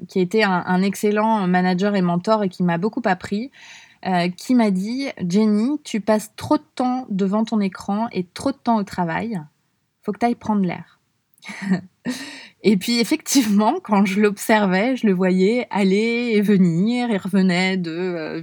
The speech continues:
cinq visites magasins. Il avait l'air d'avoir passé une super journée, assez relax. Et puis il revenait avec les meilleures idées du monde. Et puis bah, quand il m'a dit ça, je me suis dit,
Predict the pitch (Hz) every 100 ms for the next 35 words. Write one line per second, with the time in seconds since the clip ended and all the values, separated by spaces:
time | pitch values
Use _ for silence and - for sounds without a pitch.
0 | 170 185 - - 269 254 247 233 226 208
1 | 175 175 180 175 226 214 180 190 208 202
2 | 185 190 - 196 208 214 202 202 240 233
3 | 233 208 190 180 190 220 208 208 190 170
4 | 214 - 208 180 247 220 196 226 262 202
5 | 247 - - _ 202 233 254 269 302 247
6 | 226 233 208 208 185 190 180 _ - -
7 | - - - - - - - - 190 220
8 | 208 202 277 - 247 208 185 - 226 254
9 | 226 185 - 220